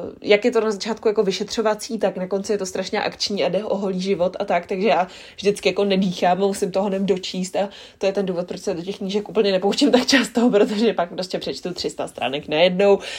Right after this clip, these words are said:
a, eh, na to úplně ne-, vždycky mám <laughs> prostor, takže, ehm, proto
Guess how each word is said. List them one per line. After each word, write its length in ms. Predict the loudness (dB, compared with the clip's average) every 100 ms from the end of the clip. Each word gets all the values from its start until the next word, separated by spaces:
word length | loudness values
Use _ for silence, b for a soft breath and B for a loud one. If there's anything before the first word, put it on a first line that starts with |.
| B -4
a, 240 | 0 2 2 2
eh, 280 | 4 2
na 120 | 0 -2
to 160 | -2
úplně 320 | -2 -2 -2
ne-, 160 | -2 -2
vždycky 460 | -2 -6 -4 -8 B B _
mám 300 | -4 -4 -4
<laughs> 20 |
prostor, 680 | 0 0 0 -4 -4 -2 -2 -2
takže, 440 | -2 0 2 2 0 B B B
ehm, 600 | 4 6 6 4 -2 -6 -10 _ _ _ _ 0 6
proto 600 | 8 8 8 8 6